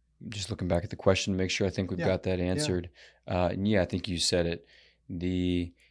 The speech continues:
Speaker 1: the notes that were taken in this Bible class, um, seem to jive with
Speaker 2: Mm-hmm.
Speaker 1: kind of the application there for John's disciples.
Speaker 2: Yeah, you've got two systems, two radically different systems.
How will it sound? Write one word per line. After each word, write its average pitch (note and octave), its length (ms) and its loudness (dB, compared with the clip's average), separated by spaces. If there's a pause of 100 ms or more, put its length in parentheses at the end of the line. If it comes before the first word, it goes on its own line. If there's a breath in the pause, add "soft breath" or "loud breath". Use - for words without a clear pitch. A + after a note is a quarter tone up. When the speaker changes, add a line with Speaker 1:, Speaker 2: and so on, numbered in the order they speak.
(640 soft breath)
Speaker 1:
the F#2 560 -2
notes A2 380 6
that G#2+ 140 4
were G2+ 80 2
taken G2+ 340 4
in G2 120 2
this F#2 120 0
Bible F#2 300 4
class, F2 600 2 (420 soft breath)
um, E2 480 -4 (160)
seem F#2+ 460 -2
to F2+ 260 -2
jive F2 680 -4 (100)
with F#2+ 440 -6 (160)
Speaker 2:
Mm-hmm. A#2+ 340 -4 (320)
Speaker 1:
kind F#2+ 220 -4
of F2 40 -4
the F2+ 120 0
application F2+ 640 -2
there F2 200 -4
for F#2 420 -8 (540)
John's F#2 320 -4
disciples. F2+ 560 -6
Speaker 2:
Yeah, C#3+ 200 6
you've C3 180 0
got B2+ 180 4
two D3+ 180 2
systems, A#2 640 -2
two D#3 220 2
radically B2 480 2
different A2+ 340 -2
systems. A#2+ 560 -4